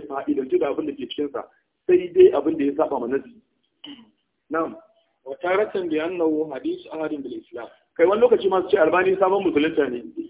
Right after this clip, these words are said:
Speaker 1: <laughs> Sabon musulunta ne, ba kwa ganin cewa bature ne shi? Ai bature ne. Yaya za a yi bature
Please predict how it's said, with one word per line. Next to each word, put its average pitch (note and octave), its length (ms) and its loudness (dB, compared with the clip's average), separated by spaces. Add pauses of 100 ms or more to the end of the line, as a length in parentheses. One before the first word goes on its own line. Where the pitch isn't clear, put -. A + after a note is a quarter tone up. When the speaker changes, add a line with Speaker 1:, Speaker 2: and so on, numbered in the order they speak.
(1120)
Speaker 1:
<laughs> - 1000 0 (2000)
Sabon F#3+ 300 2
musulunta F3 460 -2
ne, D#3+ 160 -4
ba G3+ 120 4
kwa G3+ 160 0
ganin F#3 240 -2
cewa F3 440 2 (320)
bature G#3 400 6
ne F3+ 140 4
shi? - 240 -10 (840)
Ai A#3+ 100 6
bature G#3+ 440 6
ne. E3 120 2 (840)
Yaya D#3+ 260 4
za G3+ 160 0
a G3+ 60 2
yi G#3+ 100 0
bature G#3 640 0